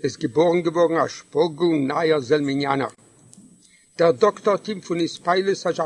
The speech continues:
קאטש געטאן אין געזעסל. דאס נעפעשל האט געהאט א שווארצע קוטש מיט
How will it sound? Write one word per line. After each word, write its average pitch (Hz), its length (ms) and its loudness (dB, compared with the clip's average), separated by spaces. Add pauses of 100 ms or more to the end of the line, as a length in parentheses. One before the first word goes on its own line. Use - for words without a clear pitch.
(100)
קאטש 165 240 -4
געטאן 170 320 -6
אין 160 80 -4
געזעסל. 151 440 -2 (920)
דאס 165 240 -2
נעפעשל 202 440 -4
האט 180 140 -2
געהאט 170 240 -2
א 156 100 0
שווארצע 165 500 -6
קוטש - 340 -12
מיט 190 160 0